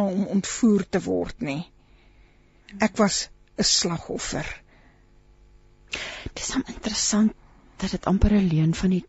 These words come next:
Speaker 2: van die Satan is om dan vir ons te kom vertel, "Maar dis eintlik jou skuld," nê? Op 'n manier, en hy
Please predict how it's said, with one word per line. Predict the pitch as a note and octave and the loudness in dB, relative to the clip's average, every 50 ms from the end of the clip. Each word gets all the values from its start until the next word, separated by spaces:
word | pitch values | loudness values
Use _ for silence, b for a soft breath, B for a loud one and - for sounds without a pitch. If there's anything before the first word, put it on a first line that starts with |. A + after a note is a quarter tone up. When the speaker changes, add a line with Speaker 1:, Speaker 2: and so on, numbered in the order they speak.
| - - _ | -12 -20 _
Speaker 2:
van | - - F3 | -8 -2 -2
die | F#3 F3 | 0 0
Satan | - - - E3+ E3+ E3+ - F#3+ F#3 F3 | 0 -2 -2 -2 -2 -2 0 0 0 0
is | - - - - | 0 -2 -2 0
om | E3 E3+ E3+ E3 D#3+ D#3+ D#3+ | 2 2 2 2 0 -2 -2
dan | D#3 D3+ D#3 | 0 0 0
vir | - - - | 0 0 0
ons | D#3+ E3 - | 0 0 0
te | - E3+ | -2 -4
kom | - - D#3+ D#3 | -2 -2 -2 -2
vertel, | - - - - D#3+ D3+ D3 D3 D3 D3+ D3 - - | -2 -6 -4 0 0 2 2 2 0 -2 -4 -6 -6
"Maar | E3 D#3 | -6 -6
dis | - - - | -6 -6 -4
eintlik | D#3 D#3 E3 E3 - - | -4 -2 -2 -2 -2 -2
jou | C#3 C#3+ - | -4 -4 -4
skuld," | - - - - E3 C#3 - - - - - - | -6 -10 -8 -6 -8 -8 -8 -12 -18 -18 -4 0
nê? | E3+ D#3 D3+ D3+ D3+ D#3 - b b b b b b b b b b b b b b b b b b _ - - - - - - | 0 2 2 0 -2 -4 -6 b b b b b b b b b b b b b b b b b b _ -20 -20 -20 -20 -20 -6
Op | - | 0
'n | E3 E3+ | 4 4
manier, | E3 D#3+ D#3 D#3 D#3 D3+ D#3 - - | 6 6 6 6 6 6 4 2 2
en | C#3 C#3+ | 0 0
hy | D3 D3 C#3+ | 0 0 -2